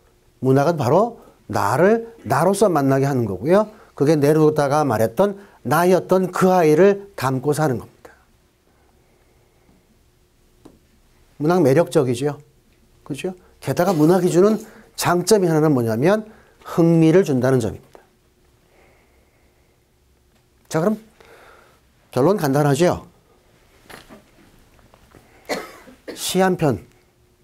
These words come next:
날마다 주어진 시라도 읽으세요. 신문에서. 그리고 그걸 이렇게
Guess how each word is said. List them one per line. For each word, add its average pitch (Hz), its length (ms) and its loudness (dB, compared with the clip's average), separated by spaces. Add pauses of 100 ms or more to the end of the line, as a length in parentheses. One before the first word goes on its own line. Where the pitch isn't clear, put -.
(520)
날마다 135 580 -2
주어진 160 380 2
시라도 151 320 -2
읽으세요. 127 320 0
신문에서. 135 720 -6 (760)
그리고 143 200 -6
그걸 156 160 2
이렇게 170 220 -2